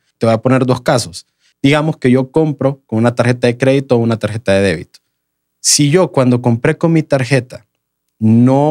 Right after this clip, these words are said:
obtuve lo que me prometieron, llámese una promoción, llámese un uso en específico que en una publicidad yo lo vi y dije, "Ah, por esto es que ocupo la tarjeta",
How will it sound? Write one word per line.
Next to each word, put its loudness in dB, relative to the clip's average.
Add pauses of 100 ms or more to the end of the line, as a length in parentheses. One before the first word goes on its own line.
(100)
obtuve 0 (480)
lo 2
que -2
me 2
prometieron, 0 (280)
llámese 0
una -2
promoción, 0 (500)
llámese 0
un 4
uso 0
en 0
específico -2
que -2
en 0
una 2
publicidad 0 (360)
yo 0
lo 2
vi 2
y -2
dije, -2 (120)
"Ah, -2 (320)
por -2
esto -2
es -2
que -6
ocupo -6
la 2
tarjeta", -4